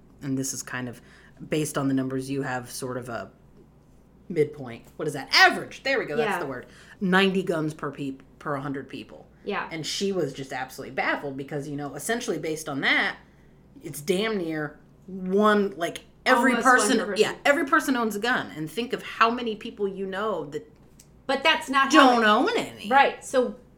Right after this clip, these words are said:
Speaker 2: the thing is, when you hear that, you think, "Oh, a lot of people own guns." Actually, ownership is concentrated among a minority of the U S population.
Speaker 1: Right.
Speaker 2: So there are that many guns, but they are owned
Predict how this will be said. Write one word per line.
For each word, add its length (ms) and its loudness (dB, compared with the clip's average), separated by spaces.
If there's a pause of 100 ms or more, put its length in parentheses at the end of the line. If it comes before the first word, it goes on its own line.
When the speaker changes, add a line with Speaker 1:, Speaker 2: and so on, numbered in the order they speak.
(500)
Speaker 2:
the 120 -4
thing 260 -4
is, 180 -6
when 100 0
you 120 0
hear 160 4
that, 240 -2
you 40 -4
think, 280 -10
"Oh, 220 -2
a 20 -10
lot 180 -4
of 60 -8
people 220 -6
own 100 0
guns." 260 -6 (380)
Actually, 640 0 (360)
ownership 400 -2
is 80 -8
concentrated 840 -6
among 440 -8 (200)
a 60 -2
minority 520 0
of 60 -8
the 80 -12
U 120 -4
S 100 -8
population. 580 -8
Speaker 1:
Right. 80 -16 (440)
Speaker 2:
So 180 -4
there 200 4
are 120 4
that 160 0
many 180 -4
guns, 640 -2 (140)
but 160 -4
they 140 4
are 160 0
owned 460 -2